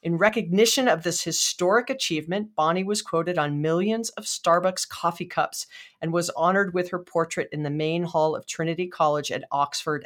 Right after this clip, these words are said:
as a distinguished alumna. In addition to her success as a Paralympic athlete,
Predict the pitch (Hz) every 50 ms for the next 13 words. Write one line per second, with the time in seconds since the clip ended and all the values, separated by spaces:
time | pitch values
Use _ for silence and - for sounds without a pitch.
0 | - 151 143 127 143 139 - - - - - - - 160 151 151 151 165 165 160
1 | - - - - 156 147 143 139 139 139 127 131 143 135 - _ _ _ - -
2 | - - - _ - 196 190 196 190 190 - 208 254 247 - 339 320 311 - 277
3 | 254 233 240 240 220 220 - 220 - - - - 180 175 175 175 - - - 170
4 | 165 165 160 - - - 175 165 165 156 160 156 156 147 - - - 143 147 156
5 | 165 - - 135 - -